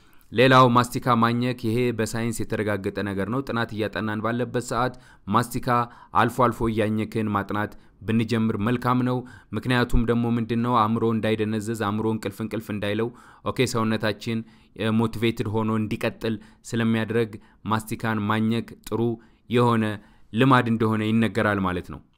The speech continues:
ሌላው የምናጠናውን በስዕል ለመሳል መሞከር። ይሄ በጣም አስፈላጊ የሆነ ነገር ነው።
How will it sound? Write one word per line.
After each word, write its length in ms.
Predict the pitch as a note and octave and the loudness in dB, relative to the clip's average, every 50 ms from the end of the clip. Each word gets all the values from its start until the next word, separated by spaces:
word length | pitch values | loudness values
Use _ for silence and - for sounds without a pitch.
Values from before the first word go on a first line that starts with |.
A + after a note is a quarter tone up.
| _ _ _ _ _ _ _ _ _ _ - - - - - - - - - G2+ | _ _ _ _ _ _ _ _ _ _ -20 -20 -20 -20 -20 -20 -20 -18 -2 4
ሌላው 300 | A2 B2 C3 C3 B2+ B2+ | 4 6 8 8 8 8
የምናጠናውን 840 | B2 A#2 A2+ A#2+ B2 B2 B2 B2 B2 - A2 A#2+ A#2 A#2 A#2 A#2 A2+ A2 | 8 6 6 6 4 4 4 2 2 0 0 0 0 0 0 0 0 0
በስዕል 420 | A2 A2 G#2 - - D#2+ G2+ G#2+ | 0 -2 -2 -2 -4 -4 -4 -4
ለመሳል 400 | G#2 G#2 G2+ G2+ - - G2 F#2+ | -4 -4 -4 -6 -4 -4 -2 -2
መሞከር። 400 | F#2+ F#2+ F#2 F#2 F2 - - F#2+ G#2+ | 0 -2 -2 -4 -6 -6 -6 -4 0
ይሄ 120 | B2 C3 C#3+ | 2 2 2
በጣም 600 | C#3 C3 B2+ - - - - - - D#3+ F3 E3+ D#3+ | 2 0 -2 -4 -8 -20 -18 -6 0 2 2 4 4
አስፈላጊ 720 | D#3 D3 D3 - - - D#3 C#3+ C#3 C3 C3+ C3+ C3 B2 B2+ | 2 0 -2 -6 -6 -4 -2 -2 0 0 0 0 0 0 0
የሆነ 300 | B2 A#2+ A2+ A2+ A#2 A2 G#2+ | 0 2 2 0 0 -2 -2
ነገር 280 | G#2 G#2 G2 G2 F#2 F#2 | -2 -2 -2 -2 -4 -4
ነው። 120 | E2+ D2+ | -8 -12